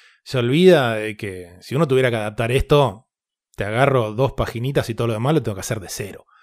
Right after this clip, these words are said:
Porque lo que hace tu personaje, no puedes estar con Indiana Jones dando vuelta por un laberinto de veinticinco minutos de película. Tenés que tener otros personajes con los cuales interactuás. O sea, ahí es donde la ejecución pudiera haber hecho una película peor, si querés, que la cuatro, la cinco, lo que sea.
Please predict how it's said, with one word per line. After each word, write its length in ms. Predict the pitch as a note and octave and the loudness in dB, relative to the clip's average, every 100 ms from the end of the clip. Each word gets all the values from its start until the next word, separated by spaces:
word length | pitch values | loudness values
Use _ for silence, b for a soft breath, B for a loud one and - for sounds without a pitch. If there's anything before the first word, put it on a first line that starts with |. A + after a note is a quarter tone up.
| b b b | b b b
Porque 200 | - G2+ | -18 -12
lo 100 | G#2+ | -4
que 80 | B2+ | 0
hace 140 | D3+ B2 | 0 0
tu 100 | A#2 | -4
personaje, 560 | A#2+ A#2+ C#3 D#3 B2+ | -4 0 4 4 4
no 140 | A#2 A2 | -2 -2
puedes 200 | A2 - | -4 -4
estar 280 | - G#2 | -6 -6
con 120 | G#2+ G#2+ | -6 -8
Indiana 320 | G#2+ A2 G2+ | -8 -8 -6
Jones 180 | - A2+ | -4 -2
dando 200 | A2+ A2 | -2 -4
vuelta 220 | G#2+ A2 | -4 -4
por 120 | G#2 G#2 | -6 -6
un 80 | |
laberinto 460 | G#2+ G#2 A#2 A#2+ A2+ | -4 -2 -2 -2 -4
de 60 | G#2+ | -6
veinticinco 480 | G#2+ G#2 A#2+ A2 | -8 -8 -6 -6
minutos 260 | G#2+ A2 G#2+ | -6 -6 -6
de 40 | |
película. 760 | A2 C3+ C3 A#2 B2+ C3 B2+ B2+ B B B B _ | -2 -2 -2 -2 -2 -2 -2 -6 B B B B _
Tenés 260 | B2+ C#3+ C#3 | -4 -2 0
que 100 | C3 | 0
tener 200 | B2+ B2+ | -2 -4
otros 180 | A#2+ | -4
personajes 400 | - A2 A2 G#2+ | -6 -6 -4 -6
con 140 | A2 A2 | -6 -8
los 80 | G#2 | -8
cuales 220 | G#2 G2 | -8 -6
interactuás. 640 | A2+ A#2+ A#2+ C#3 D3+ C3 | -4 -4 -2 2 4 4
O 100 | A#2 | 0
sea, 220 | B2 A#2+ - b b b | -2 -4 -8 b b b
ahí 140 | C#3 | 6
es 60 | G#3+ | 8
donde 580 | G#3 E3 C3+ B2 A2+ - | 8 6 4 2 -4 -8
la 160 | D3+ D#3+ | -2 0
ejecución 840 | - E3+ - G3 - F4+ D#4+ F#3 | 2 0 2 2 6 6 6 4
pudiera 260 | D#3 F3+ D#3 | 8 8 8
haber 160 | C#3+ | 4
hecho 140 | D#3+ D3+ | 2 0
una 120 | A#2 | 0
película 380 | B2 C#3+ A#2+ - | 0 2 2 0
peor, 380 | A2 D3+ A2 | 2 4 2
si 120 | G2 G2 | -2 -10
querés, 240 | G2 G2 | -10 -10
que 100 | G2+ | -12
la 120 | F#2 | -14
cuatro, 480 | F#2+ G#2 G2+ G2 G2 | -10 -8 -10 -12 -8
la 160 | G#2 - | -4 -2
cinco, 540 | - C3+ B2+ B2 A2 | -2 -2 -6 -6 -8
lo 120 | A2 | -6
que 120 | A2+ | -4
sea. 340 | A#2 - B2 | -4 -4 -6